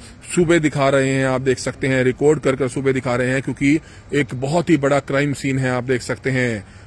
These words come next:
हरियाणा में फिरौती के मामले लगातार बढ़ रहे हैं और इस समय फॉरेंसिक टीमें इस समय मौके पर पहुंची हुई हैं, मामले की पूरी गहनता व गंभीरता से छानबीन करती हुई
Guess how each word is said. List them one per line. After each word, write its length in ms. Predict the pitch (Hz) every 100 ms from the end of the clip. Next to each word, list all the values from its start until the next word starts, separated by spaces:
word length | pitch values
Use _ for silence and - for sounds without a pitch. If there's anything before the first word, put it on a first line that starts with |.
| -
हरियाणा 360 | 120 127 127 135
में 120 | 135
फिरौती 340 | 127 127 123 120
के 100 | 127
मामले 280 | 120 123 123
लगातार 380 | 120 120 123
बढ़ 180 | 120 123
रहे 180 | 127 123
हैं 80 | 135
और 200 | 156 135
इस 120 | 123
समय 180 | 131 131
फॉरेंसिक 460 | - 139 147 - 147
टीमें 220 | 143 143 135
इस 140 | 123
समय 180 | 135 135
मौके 300 | 127 127 160
पर 140 | 135 127
पहुंची 340 | 127 127 139
हुई 160 | 127 123
हैं, 360 | 123 123 101 - - - - -
मामले 380 | 113 139 156 160
की 120 | 147
पूरी 240 | 139 135
गहनता 340 | 127 127 120 135
व 100 | 131
गंभीरता 400 | 127 123 120 131
से 100 | 123
छानबीन 420 | - 117 120 127
करती 260 | 123 117 -
हुई 280 | 120 123